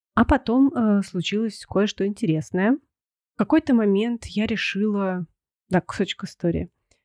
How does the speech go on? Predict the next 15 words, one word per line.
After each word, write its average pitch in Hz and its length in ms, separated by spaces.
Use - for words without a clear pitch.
А, 185 160
в - 60
какой-то 240 360
момент 233 380
я 220 200
решила, 214 640
что 185 520
стоит 240 640
отвяжных 196 880
сделать 175 520
не 180 100
только 196 360
подкастом, 226 840
стоит, 175 380
э, 160 380